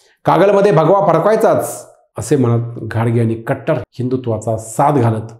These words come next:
आगामी भूमिकेचे दर्शन घडवले आहे. त्याला शह देण्यासाठी मुश्रीफ कोणती पावले टाकणार हे राजकीयदृष्ट्या महत्त्वाचे ठरणार आहे. मात्र यातून एकच स्पष्ट होताना दिसतंय की नेत्यांना सोबत घेऊन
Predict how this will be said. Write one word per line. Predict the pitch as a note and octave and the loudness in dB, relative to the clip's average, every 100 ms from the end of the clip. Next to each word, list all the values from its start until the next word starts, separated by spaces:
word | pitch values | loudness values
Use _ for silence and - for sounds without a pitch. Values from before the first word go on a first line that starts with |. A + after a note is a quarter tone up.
| _ _ _ | _ _ _
आगामी | A#2+ A#2+ C3 B2 | -8 -2 0 0
भूमिकेचे | G#2 G#2+ A2 A#2 - | 0 -2 -2 -6 -6
दर्शन | A2 A2 - A#2 G2+ | -6 -6 -6 -4 -4
घडवले | G2 F#2+ | -6 -8
आहे. | F#2+ _ _ _ - | -10 _ _ _ -6
त्याला | A2 G#2 | -4 -4
शह | - B2+ | 0 2
देण्यासाठी | C3 C3 B2 A#2+ C#3 - - _ _ C#3+ | 4 2 2 -2 -4 -8 -20 _ _ 0
मुश्रीफ | C#3 F3+ E3+ E3 | 2 2 2 2
कोणती | D3+ F#3 | 2 2
पावले | F#3+ F#3 F#3 | 2 4 4
टाकणार | E3+ F3+ F#3 - - - _ - | 2 2 0 -4 -14 -20 _ 0
हे | D3+ | 2
राजकीयदृष्ट्या | F3 D#3+ - E3+ A#2+ D3+ C#3+ | 2 2 0 0 0 -2 -2
महत्त्वाचे | B2 A#2+ B2 | -2 -2 -2
ठरणार | A2+ A2 G#2+ G2+ | -2 -6 -6 -8
आहे. | G2+ - _ _ | -12 -18 _ _
मात्र | A2 G#2 B2 A#2+ B2+ | -12 -10 -12 -12 -10
यातून | A#2 A#2+ B2 | -8 -8 -8
एकच | A#2+ C3+ D3 - | -6 -6 -6 -12
स्पष्ट | - F3 - | -4 -4 0
होताना | C#3+ C#3 B2+ | -2 0 -2
दिसतंय | G#2+ - A2+ - - _ _ _ _ - | -4 -6 -10 -10 -20 _ _ _ _ -8
की | |
नेत्यांना | A2+ A#2 B2+ C3 C#3 | -4 -2 -2 -2 -2
सोबत | C3 B2 A#2+ | -2 -2 0
घेऊन | A2+ A2+ G#2+ G#2 | 0 0 -2 -8